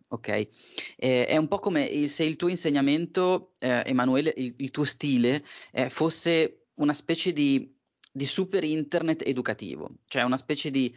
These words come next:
Io, io ti vedo, adesso magari non sono in classe con te e quant'altro, però da quello che mi racconti ti immagino, eh, come una specie di risorsa, ok, molto competente,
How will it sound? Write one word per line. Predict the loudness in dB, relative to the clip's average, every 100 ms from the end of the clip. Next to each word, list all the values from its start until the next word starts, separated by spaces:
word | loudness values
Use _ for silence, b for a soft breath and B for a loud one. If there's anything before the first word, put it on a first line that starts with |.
| B
Io, | -4
io | -2 -2
ti | 2
vedo, | 2 2 2 0
adesso | -2 -4
magari | -2 0 -2
non | -4 -6
sono | -2 -2
in | 0
classe | -4 -6
con | -4 -4
te | 0
e | -2
quant'altro, | 0 -2 -4 -4
però | -2
da | -2
quello | -2 -4
che | 0
mi | -2
racconti | -2 -4 -4 -4
ti | -4 0
immagino, | 0 -2 -6 -8 -10 B B B
eh, | -10 -10
come | -4 -2 0
una | 0 -4
specie | -2 -6 -4 -2
di | 2 2 2
risorsa, | 0 0 0 -2 -2 -6 -6 -8 _ _ _ _ _ _
ok, | -12 -6 -2 0
molto | 2 0 -2
competente, | -2 0 0 -2 -4 -6 -4 -4